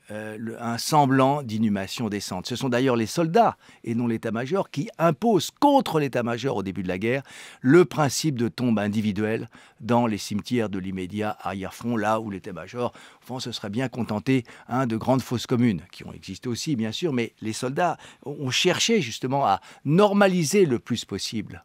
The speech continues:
hein, la mort au combat. Euh, il est curieux de voir que nous n'avons pas, me semble-t-il, fait cet effort lorsque la pandémie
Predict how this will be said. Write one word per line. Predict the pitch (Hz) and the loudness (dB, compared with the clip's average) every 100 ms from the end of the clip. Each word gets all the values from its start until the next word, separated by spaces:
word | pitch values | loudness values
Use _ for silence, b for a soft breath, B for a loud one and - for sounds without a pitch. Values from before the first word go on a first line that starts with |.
| _ | _
hein, | 104 107 110 | -6 -4 -4
la | - 95 | -8 -4
mort | 107 98 | -4 -4
au | 92 | -8
combat. | 98 87 85 B B B B | -8 -6 -6 B B B B
Euh, | 131 120 117 - | -2 -2 -2 -4
il | 160 117 | -2 0
est | 117 - | 0 0
curieux | 247 180 156 131 123 _ _ _ | 0 2 4 2 0 _ _ _
de | 120 120 | -4 -4
voir | 107 120 151 175 143 - 196 | -2 0 0 0 -4 -12 -20
que | - 127 131 156 | -2 0 0 -4
nous | 127 | -2
n'avons | 113 110 117 110 | -2 -2 -4 -8
pas, | - 190 | -2 -2
me | 175 | 0
semble-t-il, | 127 123 107 107 135 123 | -2 -2 -4 -4 -4 -4
fait | - 131 | -4 -4
cet | 113 - | -4 -4
effort | 107 - 107 101 - B B - | -4 -2 0 0 -4 B B -4
lorsque | 110 - 110 | -4 -4 -6
la | 95 | -6
pandémie | - 98 95 95 104 | -6 -6 -4 -4 -4